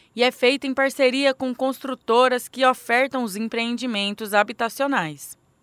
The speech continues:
O objetivo é facilitar o acesso à casa própria, reduzindo o valor financiado junto à instituição bancária.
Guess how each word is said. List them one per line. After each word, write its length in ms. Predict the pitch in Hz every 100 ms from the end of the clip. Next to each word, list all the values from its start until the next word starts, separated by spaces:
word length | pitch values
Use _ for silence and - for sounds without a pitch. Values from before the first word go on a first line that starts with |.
| _
O 80 | -
objetivo 600 | 202 196 220 208 - 233
é 40 | 240
facilitar 760 | 262 277 277 269 - 233 254
o 60 | 269
acesso 520 | 208 - 214 208 -
à 60 | 214
casa 320 | - 202 247
própria, 560 | - 220 233 - 254 254 _ _
reduzindo 680 | - 285 302 214 294 320 277
o 20 |
valor 340 | 202 196 196
financiado 920 | 190 277 285 277 262 - 214 214 214 226
junto 420 | 185 240 285 277
à 60 | 269
instituição 760 | 254 285 - 285 - 208 208
bancária. 680 | 214 247 226 180 160 156 156